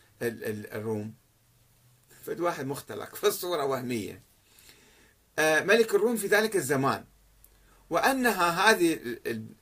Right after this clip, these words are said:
البنت رأت الإمام الحسن العسكري في المنام، لا تعرفه ولا شافته ولا محزنون، بس إجاها وحي بالمنام، شافت فد رجل عربي، إيه، وحبته، حبته وعشقته،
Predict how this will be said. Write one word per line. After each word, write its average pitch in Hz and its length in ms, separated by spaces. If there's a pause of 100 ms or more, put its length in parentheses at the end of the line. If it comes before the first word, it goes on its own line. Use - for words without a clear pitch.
البنت 113 500 (220)
رأت 233 340
الإمام 175 500
الحسن 175 360
العسكري 208 480
في 214 120
المنام، 123 480 (280)
لا 180 160
تعرفه - 400
ولا 147 220
شافته 160 640 (240)
ولا 160 220
محزنون، 127 560 (400)
بس 151 140
إجاها 170 340
وحي 180 300
بالمنام، 151 720 (280)
شافت - 360
فد 127 180
رجل 160 560 (200)
عربي، 147 720 (1160)
إيه، 185 240
وحبته، 190 760 (1300)
حبته 196 440
وعشقته، 214 760